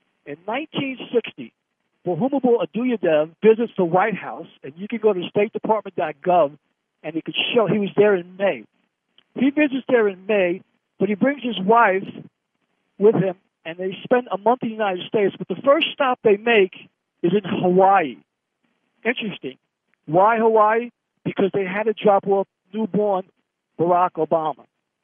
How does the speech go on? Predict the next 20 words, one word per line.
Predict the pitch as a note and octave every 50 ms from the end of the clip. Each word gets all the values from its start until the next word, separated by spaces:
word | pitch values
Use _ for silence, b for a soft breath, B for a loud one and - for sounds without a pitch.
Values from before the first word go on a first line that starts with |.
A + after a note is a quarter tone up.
| _ _ _ _ _ _ _ _ _ _ _ _ _ _ _ _ _ _ -
Now, | D#3 D#3 D#3+ E3+
here's | - A#3 C4 D4 C#4 -
what | A#3 B3+ A#3
happened. | G#3 G#3 G#3 F#3 F3+ D#3+ - A#2 B2 B2
Right | F#3 G#3+ C4 C#4+
after | C#4 C4+ C4 - A#3 G3+
that, | G#3+ G3+ F#3 F3 E3 E3 _ _ - - _ _ _ _ _ _ _ _ _ _ _ _ _ _ _ _
in | - G3 G3+ G3 F#3+ F#3+ G3+ _ _ _ -
October, | E3 F3+ F3 _ - G#3+ A#3 C4+ D4+ D#4 C#4 A3+ E3+ D3 D3 D3+ _ _ _ _ _ -
President | A3 B3 B3 A#3 B3+ B3 G#3+ - -
Sukarno | G#3+ - - - - A#3+ B3+ B3 B3+ A#3 G#3 G3+
of | - _ -
Indonesia | A#3 A3+ A3 F#3+ G3+ G3 G#3 A#3+ C4+ D4 D4 A#3+ F#3 E3 C3+ A2+ - _ _ _ _ _ _ _ _
now | F3+ F#3+ G#3 G#3+
visits | G3+ E3+ G3 F#3+ - G3 F3 -
the | - F3
White | D#3 D#3+ D#3+ E3 D#3+ D3
House. | D3 B2+ F#2 G#2+ - - - - _ _ _ _ _ _ _ _ _ _ _ _ _ _ _ _ _ _ _ _ _ _ _
Why? | D3+ D#3+ F#3+ G#3 G#3+ A3+ B3+ C#4+ D4 - _ _ _ _ _ _ _ _
Because | - F#3+ - - G#3+ G3